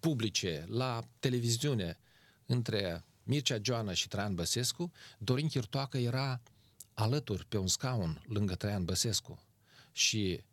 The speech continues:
aflarea lui Dorin Chirtoacă în acea sală de televiziune i-a folosit mult imaginii lui Dorin Chirtoacă. Ce vedem acum este că Mihai Gimpu uită de toate aceste lucruri,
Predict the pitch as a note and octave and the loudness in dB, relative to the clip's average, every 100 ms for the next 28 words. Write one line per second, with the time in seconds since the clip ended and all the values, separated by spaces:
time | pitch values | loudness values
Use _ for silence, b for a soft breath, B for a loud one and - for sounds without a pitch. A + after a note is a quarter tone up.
0 | _ - - D3+ D3+ A#2+ G2+ F#2+ G2+ A#2 | _ -2 0 2 0 0 0 0 0 0
1 | F2+ A#2 A#2+ - F2 E2 B B B B | 0 0 0 0 -2 -4 B B B B
2 | - G2 F2+ F2+ A#2+ G#2 E2+ D#2+ b b | -4 -2 0 2 2 2 -4 -6 b b
3 | b b b b - - - B2 G2 B2 | b b b b -4 2 2 2 -2 -4
4 | D3+ - - F2+ F#2 E2 E2 A#2+ D3 D#3+ | -6 -8 -4 -2 -2 -2 0 0 0 0
5 | D#3+ b b b b A#2 A#2+ B2+ F3 - | -4 b b b b -2 0 -2 -2 -2
6 | B3+ A3+ - A2 F2 D#2+ F2 D#2 E2 E2+ | -4 -4 0 0 0 -2 -2 0 0 0
7 | F2 E2+ D#2+ - - - - _ B B | -2 -2 -4 -6 -12 -12 -20 _ B B
8 | B B - C#3 C#3 D#3+ C#3+ - F3 C#3 | B B -2 0 2 0 0 0 -2 0
9 | D3+ C3 - A#2+ - B2+ A2+ - - A#2 | -2 -2 -2 -4 -2 -2 -4 -6 -2 0
10 | - B2 C3+ C3+ B2 A#2 E3 F#3 B2+ G#2+ | 0 0 -2 -2 -2 -4 0 0 0 -2
11 | - G#2+ F#2+ E2+ A2+ - G2 F2 - C#3+ | -2 -2 -2 -2 -2 0 0 -2 -2 -4
12 | - | -4